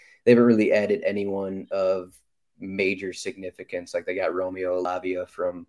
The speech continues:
from Manchester City, uh, Bella Kotchap, a center back from, from Bundesliga. Like, they don't really add a ton. So I, I agree with, uh, your sentiment, I guess, on, uh,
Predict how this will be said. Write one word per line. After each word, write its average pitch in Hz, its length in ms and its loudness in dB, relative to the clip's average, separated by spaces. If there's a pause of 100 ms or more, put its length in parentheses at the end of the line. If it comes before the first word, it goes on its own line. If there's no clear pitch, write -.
(380)
from 107 140 0
Manchester 101 460 -2
City, 95 680 -4
uh, 87 420 -2 (120)
Bella 101 280 2
Kotchap, 101 680 2
a 92 60 -6
center 101 300 -2
back 98 340 -6
from, 90 280 -6
from 98 220 -8
Bundesliga. 98 720 0
Like, 92 180 -2 (380)
they 131 100 4
don't - 180 -2
really 107 380 2
add 107 200 2
a 95 40 -2
ton. 104 380 -2
So 98 640 0 (840)
I, 50 60 -12
I 82 440 -4
agree 101 380 0
with, - 280 -4 (120)
uh, 90 80 -2
your 95 200 -6
sentiment, 95 720 -6
I 92 100 -4
guess, 92 320 -2
on, 90 240 -4
uh, 90 160 -6